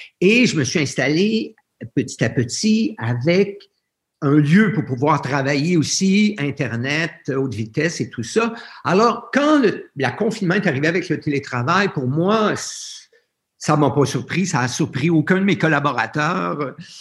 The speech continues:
Ils m'ont dit, « Bon, on va voir encore moins, Michel. » Pour moi, cette espèce de, d'isolement est nécessaire pour la création.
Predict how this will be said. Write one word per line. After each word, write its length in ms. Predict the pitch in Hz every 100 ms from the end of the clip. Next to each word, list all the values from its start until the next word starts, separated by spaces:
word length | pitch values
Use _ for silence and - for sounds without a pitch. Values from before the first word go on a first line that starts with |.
| -
Ils 120 | 160
m'ont 160 | 165 151
dit, « 160 | 117 151
Bon, 160 | 160 151
on 40 |
va 80 | 135
voir 320 | 127 151 147
encore 340 | 156 175 151 156
moins, 360 | 160 165 196
Michel. » 560 | 233 143 - 143 269 - - - _ -
Pour 180 | 170 156
moi, 300 | 165 226 226
cette 260 | 214 -
espèce 460 | 170 - 180 135 123
de, 300 | 147 143 143
d'isolement 1120 | 127 151 151 147 156 156 147 147 160 190 202
est 120 | 165
nécessaire 880 | 143 135 - 135 - 165 151 131 107 -
pour 80 |
la 120 | 120 110
création. 920 | - 117 110 98 139 131 120 110